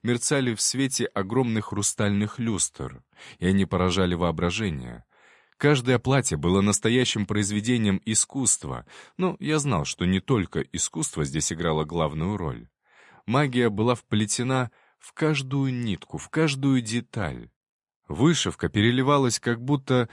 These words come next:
жила своей жизнью, и я отметил про себя, что это будет полезно взять на вооружение. Вплетение магии в костюмы —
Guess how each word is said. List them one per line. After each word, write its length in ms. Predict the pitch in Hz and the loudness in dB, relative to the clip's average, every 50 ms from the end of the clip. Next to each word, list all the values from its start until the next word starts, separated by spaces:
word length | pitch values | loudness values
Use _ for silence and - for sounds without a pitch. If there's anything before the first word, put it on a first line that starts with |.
| - - _ _ | -8 -20 _ _
жила 320 | 95 85 98 117 139 156 | -4 -2 0 2 2 4
своей 460 | 147 - - 123 131 135 131 131 131 123 | 2 2 0 0 0 0 2 2 0 0
жизнью, 640 | 117 123 143 151 120 82 71 73 65 62 62 - - | -2 -2 0 0 0 0 -2 -4 -6 -8 -10 -12 -6
и 140 | - 90 104 | -2 0 2
я 120 | 135 143 | 2 2
отметил 420 | 139 - - 156 156 156 - 139 127 | 0 -2 -4 -4 -4 -4 -4 -4 -4
про 180 | - 123 117 | -4 -2 -2
себя, 300 | 113 - 127 120 123 123 | 0 0 -2 0 0 -2
что 180 | 117 - - 131 | -2 -2 -4 -4
это 180 | 139 151 - 160 | -4 -4 -4 -4
будет 380 | 160 160 160 151 151 - _ | -4 -4 -2 -2 -4 -4 _
полезно 460 | - 143 143 170 170 165 156 156 147 | -2 -2 0 0 -2 -2 -2 -2 -2
взять 320 | 139 127 127 143 139 139 - | -2 0 2 0 0 0 0
на 100 | 135 135 | -2 0
вооружение. 960 | 135 135 131 139 139 156 156 160 156 120 85 71 65 64 62 60 58 60 - _ _ _ _ _ _ _ _ _ _ | 2 2 2 2 0 0 0 0 2 2 0 0 -4 -6 -10 -12 -12 -14 -18 _ _ _ _ _ _ _ _ _ _
Вплетение 800 | - - - 92 80 80 - - - 135 135 127 120 113 107 | -14 -6 -2 0 0 0 0 0 0 0 0 0 0 0 0
магии 480 | 101 98 107 117 117 104 92 92 90 85 | 0 0 -2 -2 -2 -4 -2 -2 -2 -4
в 100 | - - | -4 -4
костюмы — 800 | - 90 85 - - - - 147 151 151 143 135 123 107 92 | -4 -2 -2 0 -2 -2 -2 -2 0 0 0 0 0 0 -2